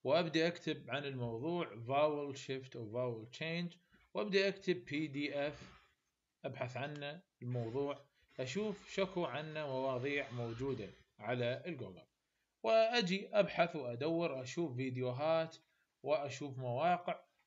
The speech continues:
مواقع معينة أشوف إنه بي هنا، آه، مثلا أكتب research paper مثلا على سبيل المثال،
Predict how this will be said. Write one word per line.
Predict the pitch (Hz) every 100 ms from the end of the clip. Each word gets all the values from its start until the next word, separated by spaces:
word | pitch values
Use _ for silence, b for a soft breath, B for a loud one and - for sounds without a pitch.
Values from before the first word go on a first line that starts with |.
| -
مواقع | 123 131 165 156 143
معينة | 131 135 131 175 180 180
أشوف | 180 135 - 151
إنه | 151 160
بي | 143 160
هنا، | 151 160 156 -
آه، | 131 117 123 127 123
مثلا | 131 135 131 131 139 139 -
أكتب | 139 - 139 139 - _ _ _ _
research | 120 156 - 165 160
paper | - - 160 160 156 156 - _
مثلا | 135 131 131 139 143
على | - 127
سبيل | 123 123 131 127
المثال، | 123 123 131 131